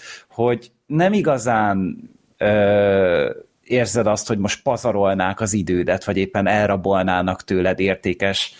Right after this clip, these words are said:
ö, időt a napodból. Úgyhogy, ö, én azt mondom, hogy mindenkinek amúgy érdemes vele egy próbát tenni, főleg, hogyha, hogyha mondjuk így zsánered ez a,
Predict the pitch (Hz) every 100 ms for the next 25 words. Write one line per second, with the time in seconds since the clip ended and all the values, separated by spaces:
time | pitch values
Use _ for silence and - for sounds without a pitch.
0 | - - - 101 101 - 104 107 107 107
1 | 110 127 117 117 143 143 139 - _ _
2 | _ _ _ _ _ _ - 139 147 -
3 | 160 160 156 - - - - - 156 165
4 | 160 - 180 285 - - 120 117 123 123
5 | 123 117 - _ _ - 151 220 156 110
6 | 104 - 107 98 - 101 101 98 92 101
7 | 107 - 95 95 - 101 92 92 104 101
8 | 165 156 - 117 104 - 104 104 101 -
9 | - - 123 131 123 110 110 107 123 131
10 | 143 139 135 131 131 127 123 120 123